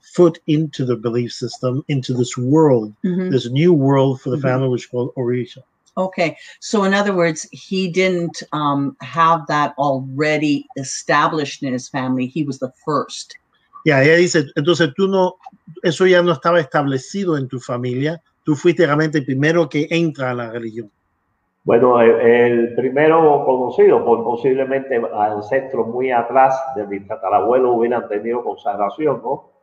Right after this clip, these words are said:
Speaker 1: Yeah,
Speaker 3: Pero
Speaker 1: he says
Speaker 3: estaba
Speaker 1: the, the, the
Speaker 3: estaba
Speaker 1: first, the, the first one to be known or to be recorded,
Speaker 2: Right.
Speaker 1: because, but he says it could be that one of his great grandparents and all that, uh,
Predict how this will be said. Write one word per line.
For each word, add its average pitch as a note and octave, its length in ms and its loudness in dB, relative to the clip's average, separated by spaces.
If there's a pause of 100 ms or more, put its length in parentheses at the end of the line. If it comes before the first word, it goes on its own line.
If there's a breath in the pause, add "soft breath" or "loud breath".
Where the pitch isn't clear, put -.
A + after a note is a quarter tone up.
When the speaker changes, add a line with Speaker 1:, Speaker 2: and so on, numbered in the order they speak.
Speaker 1:
Yeah, D3 300 0
Speaker 3:
Pero A2+ 140 4
Speaker 1:
he A2+ 60 6
says D3+ 200 6
Speaker 3:
estaba A2 260 4
Speaker 1:
the, D3+ 120 2
the, - 20 -8
the D3+ 80 0
Speaker 3:
estaba C#3+ 380 0
Speaker 1:
first, - 420 2
the, D#3+ 160 0 (200)
the D3+ 120 0
first F3+ 380 -2
one D#3+ 400 -2 (380)
to D3 120 -6
be C3+ 140 -2
known C#3 500 0
or B2+ 180 -6
to C3+ 140 -14
be B2+ 100 -6
recorded, B2 440 -2
Speaker 2:
Right. - 80 -10 (300 soft breath)
Speaker 1:
because, C#3+ 240 0
but C#3+ 160 0
he C#3 80 0
says C#3+ 420 2
it C#3+ 240 -4
could D3+ 180 0
be D3 180 2
that C3 360 -2
one C3+ 280 -6
of B2+ 80 -4
his A#2 160 -6
great C3+ 320 -2
grandparents C3 800 -6
and B2+ 100 -6
all B2 160 -4
that, B2+ 320 -2 (540 soft breath)
uh, B2+ 420 -4